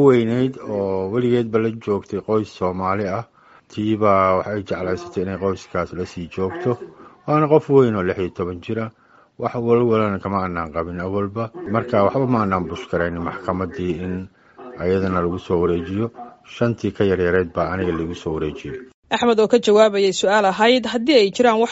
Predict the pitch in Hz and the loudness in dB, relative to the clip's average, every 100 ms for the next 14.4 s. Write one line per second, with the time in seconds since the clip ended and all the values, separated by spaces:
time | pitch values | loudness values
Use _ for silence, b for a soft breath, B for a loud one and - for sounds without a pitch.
0 | - 233 247 247 151 - b b b 349 | 0 4 4 4 2 -4 b b b 4
1 | 330 320 339 294 254 247 294 262 247 254 | 4 4 4 6 6 4 4 6 6 4
2 | 262 214 202 196 - 240 220 226 226 208 | 4 4 4 2 0 2 2 2 0 2
3 | 196 208 175 175 - - 135 - - 120 | 2 2 0 -2 -4 2 2 0 -4 0
4 | 123 127 117 104 104 101 117 - 107 98 | 2 6 6 6 4 2 -2 -2 -2 -2
5 | 101 120 117 131 139 135 - - 120 110 | -2 -2 0 0 0 -4 -8 0 0 0
6 | 104 101 101 - 104 98 98 90 95 107 | 0 0 0 2 2 2 0 0 -2 -4
7 | - 123 120 123 127 127 107 92 85 - | -2 -2 0 2 4 2 -2 -6 -6 -8
8 | - 104 101 92 90 98 110 117 123 127 | -6 0 2 2 0 -2 -2 0 2 2
9 | 131 135 - B B B B B 80 95 | 0 0 -8 B B B B B -4 -2
10 | 107 113 110 123 143 147 110 117 120 123 | 0 -2 0 4 6 6 2 0 0 0
11 | 113 107 98 95 107 117 123 117 120 127 | 0 -2 -2 2 4 6 4 2 0 0
12 | - 139 139 143 143 147 - b b b | 2 4 6 6 4 -2 -12 b b b
13 | 113 131 127 - 113 107 98 104 104 98 | -4 -2 -2 2 2 2 2 0 0 -2
14 | 95 - 90 | -4 -4 -4